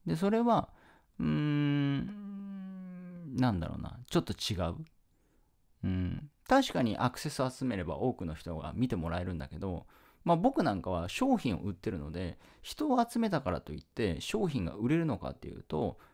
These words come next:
そうではないんですよね。わかりやすく言うならば、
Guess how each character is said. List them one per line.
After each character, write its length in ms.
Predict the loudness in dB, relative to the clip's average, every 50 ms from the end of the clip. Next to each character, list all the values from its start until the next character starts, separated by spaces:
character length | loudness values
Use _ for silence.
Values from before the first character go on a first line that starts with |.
| _ _ _ -8 -2 -2 -2 0
そ 180 | 2 2 4
う 40 | 4
で 60 | 4
は 100 | 4 2
な 100 | 2 0
い 40 | -2
ん 20 | -2
で 40 | -4
す 40 | -4
よ 60 | -4
ね。 180 | -4 -4 -4 -8 _ _ _
わ 140 | 0 0 2
か 100 | 4 4
り 60 | 4
や 60 | 4
す 80 | 2 0
く 40 | -2
言 80 | 0
う 40 | 0
な 80 | 0 0
ら 80 | 0
ば、 260 | 2 2 2 0 -2